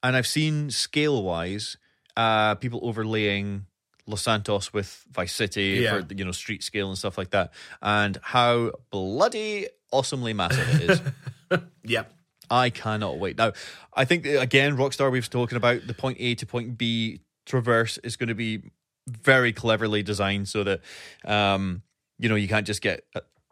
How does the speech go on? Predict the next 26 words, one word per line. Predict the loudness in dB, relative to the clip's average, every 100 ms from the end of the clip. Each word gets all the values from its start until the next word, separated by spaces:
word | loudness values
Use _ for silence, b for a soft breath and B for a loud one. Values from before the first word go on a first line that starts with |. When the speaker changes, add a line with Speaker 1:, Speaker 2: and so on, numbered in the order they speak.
| -6
Speaker 1:
as | -6 -6
a |
crow | -8 -4 -2
flies | -2 -2 0 -2
kind | -4
of | -4
thing | -4 -2
right | -2 -4
across | -2 0 0 -2 -12 B B B B _
at | -8
five | 0 0 0
minutes, | -4 -6 -8
but | -14
it's | -16
probably | -16 -10
gonna | -6
take, | 0 0 0
like, | -2
twenty | -2 -4 -2
minutes | -6 -6 -6
to |
get | -6 -6
across | -6 -6
that | -6 -6
map. | -6 -6
Speaker 2:
Jeez. | -8 -8 -10 -12